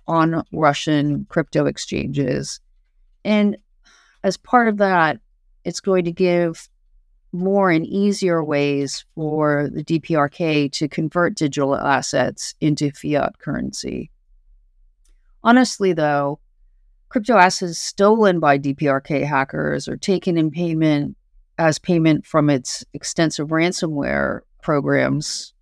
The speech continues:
are already sitting on wallets on crypto exchanges like Binance and Huobi, and pro-, probably a lot of others. And it's, they're difficult to recover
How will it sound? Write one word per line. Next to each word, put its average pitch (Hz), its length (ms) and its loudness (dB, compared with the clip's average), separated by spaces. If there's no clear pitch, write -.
are 160 240 4
already 160 300 4
sitting 143 340 0
on 139 180 0
wallets 143 440 0
on 139 160 2
crypto 143 360 0
exchanges 143 720 -4
like 156 240 2
Binance 139 640 0
and 139 180 2
Huobi, 143 760 -2
and 139 260 2
pro-, - 160 -2
probably 139 480 0
a 135 80 -2
lot 139 180 -2
of 139 140 -6
others. - 560 -4
And 165 140 -6
it's, - 160 -10
they're 208 180 -8
difficult 247 520 2
to 185 100 -4
recover 165 720 -2